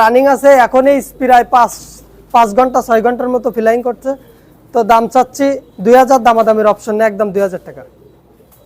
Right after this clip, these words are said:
ভাই এই দুটো হলো ছোট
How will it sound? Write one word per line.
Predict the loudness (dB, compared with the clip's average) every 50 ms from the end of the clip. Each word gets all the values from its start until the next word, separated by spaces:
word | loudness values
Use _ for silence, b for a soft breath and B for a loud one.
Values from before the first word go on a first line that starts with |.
| _ _ _ -20 -20 -20 -20 -20 -20 _ _ _ _ _ _ _ _ _ _ -20 -20 -20 _ _ _ -20 -20 -20 -20 -20 _ _ _ _ _ _ _ _ -20 -20 -20 -20 -14 -4 0
ভাই | 2 2 2 2
এই | 0 -2 -4
দুটো | -4 -2 -2 0
হলো | 2 4 4 4 4 2 0 -6 -18 -20 -20 -20 -10 -6
ছোট | -6 0